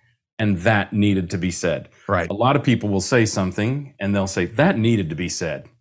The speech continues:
Speaker 1: Did it, or did you just feel the need to say it? And,
Speaker 2: <laughs>
Speaker 1: and sometimes while I'm doing that, I even wonder myself, but, uh, none of it is ever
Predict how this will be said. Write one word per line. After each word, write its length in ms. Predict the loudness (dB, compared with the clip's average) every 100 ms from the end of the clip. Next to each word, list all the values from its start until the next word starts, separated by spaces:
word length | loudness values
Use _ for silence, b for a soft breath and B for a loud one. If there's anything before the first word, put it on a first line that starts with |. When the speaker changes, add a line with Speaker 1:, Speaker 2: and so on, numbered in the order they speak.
| _ _ _ _ _
Speaker 1:
Did 140 | 4 4
it, 240 | 2 0
or 160 | 0 2
did 180 | 2 2
you 180 | 4 4
just 300 | 4 0 0
feel 240 | 0 2
the 100 | 0
need 260 | 0 -2 -4
to 60 |
say 300 | -4 -4 -4
it? 160 | -6 -4
And, 300 | 0 0 -2 -8 B B B
Speaker 2:
<laughs> 380 | B B _ 2
Speaker 1:
and 260 | 2 0 -6 _ _
sometimes 960 | -18 0 2 4 4 4 4 2 -4 -14 _ _ _ _ _ _
while 300 | 2 4 4
I'm 220 | 4 2
doing 380 | 2 4 4 2
that, 340 | 0 -2 -4 _
I 100 | 0
even 420 | 4 4 6 4 6
wonder 320 | 4 4 4
myself, 840 | 4 4 2 2 2 0 -8 -10
but, 380 | 0 0 0 -8 _
uh, 80 | -6 -2
none 320 | 2 4 6
of 120 | 4 4
it 80 | 2
is 200 | 0 2
ever 580 | 2 4 4 2 0